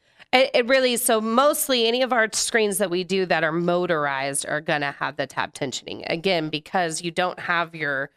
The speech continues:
you're not in a fixed frame, so there's nothing holding that material. But because we print and don't paint,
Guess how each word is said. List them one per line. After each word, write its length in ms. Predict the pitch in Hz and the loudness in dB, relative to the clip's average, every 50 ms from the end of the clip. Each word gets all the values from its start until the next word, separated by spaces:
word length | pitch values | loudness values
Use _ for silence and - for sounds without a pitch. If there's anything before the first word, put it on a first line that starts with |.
| _ _ _ _ - | _ _ _ _ 0
you're 80 | 190 | 2
not 220 | 190 185 190 180 - - | 4 4 4 2 2 0
in 100 | 185 175 | 0 0
a 60 | 151 | -2
fixed 440 | - _ - 190 - - - - - | -2 _ -4 -2 -2 -2 -4 -4 -2
frame, 360 | - 202 180 160 143 - 135 | -2 -2 0 0 -2 -4 -6
so 140 | - - 185 | -6 -4 -4
there's 200 | 170 165 165 165 | -2 -2 -2 -2
nothing 320 | 170 175 160 - - 156 160 - _ | -2 -2 -2 -4 -6 -10 -10 -6 _
holding 400 | - 175 170 170 160 156 147 143 | -2 -2 0 0 -2 -2 -2 -2
that 200 | 143 139 - - | -2 -4 -4 -4
material. 720 | - - - - - 160 139 110 90 - - - - - - _ _ _ _ _ _ | -6 -8 -8 -8 -6 -6 -6 -6 -8 -10 -10 -10 -10 -10 -12 _ _ _ _ _ _
But 200 | 277 285 277 - | -2 -2 -2 -2
because 520 | 247 - - - - 294 320 311 311 - - | -4 -4 -6 -4 0 2 2 2 2 0 -2
we 140 | 254 240 | -4 -4
print 400 | - - - 233 220 226 247 - - - | -4 -2 0 0 0 0 0 -4 -2 -2
and 180 | 202 202 196 | -2 0 0
don't 220 | 196 196 190 190 - | 0 0 0 -2 -2
paint, 360 | - 208 202 196 214 233 | -2 -2 0 0 0 -2